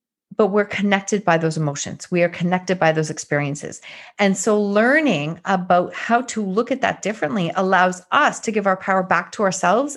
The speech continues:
and not to the story.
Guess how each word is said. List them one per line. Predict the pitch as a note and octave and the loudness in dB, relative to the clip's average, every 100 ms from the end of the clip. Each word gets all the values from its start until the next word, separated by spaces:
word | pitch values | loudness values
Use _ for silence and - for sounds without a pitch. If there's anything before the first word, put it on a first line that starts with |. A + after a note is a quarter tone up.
| - | -4
and | F#3+ F3+ | -2 0
not | F#3 F#3 - - - - - - | 2 2 0 -10 -18 -20 -20 -10
to | - G3 E3+ E3+ F3+ | -2 0 2 0 -4
the | - | -6
story. | F3 - D3+ - - | -4 -2 -2 -4 -8